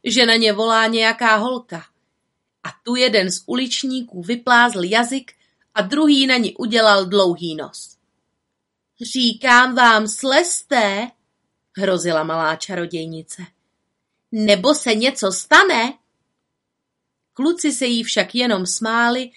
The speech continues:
a jeden drze odpověděl: „Polez nahoru, jestli můžeš.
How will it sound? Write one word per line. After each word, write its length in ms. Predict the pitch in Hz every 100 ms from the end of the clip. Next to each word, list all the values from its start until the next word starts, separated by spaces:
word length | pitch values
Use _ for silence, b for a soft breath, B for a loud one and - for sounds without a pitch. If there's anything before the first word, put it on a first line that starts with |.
| b b -
a 80 |
jeden 420 | 247 240 220 214 196
drze 320 | 202 185 -
odpověděl: 840 | 185 - 185 175 165 170 165 175 _ _ _ _ _ _ _ _ _ _ -
„Polez 400 | 247 254 262 -
nahoru, 640 | 269 277 277 311 359 311
jestli 440 | 277 254 - 254
můžeš. 760 | 247 247 233 233 202 175 -